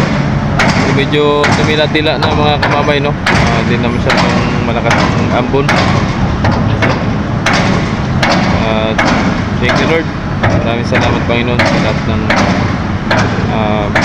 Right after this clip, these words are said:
blessings na binibigay mo sa pang-araw namin, Panginoon. At sa paggabay po sa amin, thank you so much, Panginoon Lord God. Ayan na. Ingat po sa biyahe, Kapitan.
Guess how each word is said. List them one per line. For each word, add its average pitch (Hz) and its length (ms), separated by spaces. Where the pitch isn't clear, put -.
blessings 131 400
na 123 80
binibigay - 400
mo - 80
sa 113 320
pang-araw 110 560
namin, 104 240
Panginoon. 101 460
At 107 320
sa 117 160
paggabay 120 480
po 123 80
sa 127 240
amin, - 320
thank 120 160
you 117 160
so 123 160
much, 110 160
Panginoon - 560
Lord 113 160
God. 120 140
Ayan 113 160
na. 120 80
Ingat 160 240
po 175 160
sa 160 160
biyahe, 147 400
Kapitan. 117 520